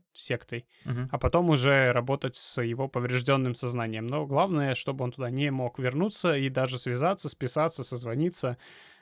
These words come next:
Speaker 2: Мгм.
Speaker 1: А, детоксикация, да?
Speaker 2: Да, да, да.
Speaker 1: Нужна в первую очередь, как и с наркотиками.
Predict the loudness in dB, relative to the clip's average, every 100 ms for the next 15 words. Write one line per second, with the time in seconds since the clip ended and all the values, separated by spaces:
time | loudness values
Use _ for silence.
0 | _ -2 0 0 0 -4 -8 _ _ -4
1 | 2 4 4 2 2 2 2 0 -2 -2
2 | -4 -8 _ _ 2 2 0 0 0 -2
3 | -2 -2 -2 -2 -4 -4 -8 -8 -6 -6
4 | -4 -4 -4 -2 -2 -4 -8 -8 -8